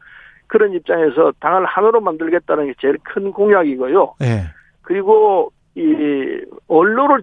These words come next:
Speaker 1: 트겠다는 게 제 주장입니다. 지금
Speaker 2: 언론을
Speaker 1: 당에서
Speaker 2: 트겠다?
Speaker 1: 보면, 예.
Speaker 2: 예.
Speaker 1: 의외로 이 그 소위 말하는 개딸들, 강력한 이재명 의원 지지자들, 여러분들이 갖고 있는 그 등살이라고 그럴까요?
Speaker 2: 예.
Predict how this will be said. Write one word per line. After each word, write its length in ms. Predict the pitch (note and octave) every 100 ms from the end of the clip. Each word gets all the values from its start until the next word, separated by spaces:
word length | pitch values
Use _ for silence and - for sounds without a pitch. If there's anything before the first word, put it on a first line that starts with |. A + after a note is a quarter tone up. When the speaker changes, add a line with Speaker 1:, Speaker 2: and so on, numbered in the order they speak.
| -
Speaker 1:
트겠다는 500 | A3+ G#3 G#3+ F3+ D#3+
게 160 | D3+ C#3+
제 140 | C#3 -
주장입니다. 760 | D3+ D#3 C#3+ A#2 A2+ C2 - -
지금 140 | C3
Speaker 2:
언론을 380 | C#3 D#3+ E3+ E3+
Speaker 1:
당에서 160 | G3+
Speaker 2:
트겠다? 380 | F#3 C#3+ F#3+ C3 B2
Speaker 1:
보면, 360 | F#3+ D#3+ B2+
예. 60 | B2+
Speaker 2:
예. 180 | A#2+ G2+ - _
Speaker 1:
의외로 760 | D3 D#3 G#3 A#3 A#3+ A3+ G3 -
이 160 | F#3 E3 -
그 420 | F#3 E3 D#3+ C#3+ -
소위 120 | F#3
말하는 300 | F#3 F#3 F3+ -
개딸들, 500 | B2+ - G3 F3+ F3+
강력한 720 | - - C#3+ G#3 - G3+ F#3+
이재명 460 | D#3 D#3+ F#3+ G3 F#3+
의원 240 | F#3 F#3 E3+
지지자들, 720 | - G#3+ A3 E3 A#2+ E3 - _ _ _ _ _
여러분들이 420 | G3 A#3 A#3+ A3
갖고 380 | G3+ G#3 - F#3
있는 460 | F#3 F#3+ F#3+ F3 C#3+ -
그 220 | - D#3 -
등살이라고 540 | A#3 - - G4 F3
그럴까요? 600 | C#3 C#3 C3 C3+ B2 C4 F4+ -
Speaker 2:
예. 220 | B2 G#2+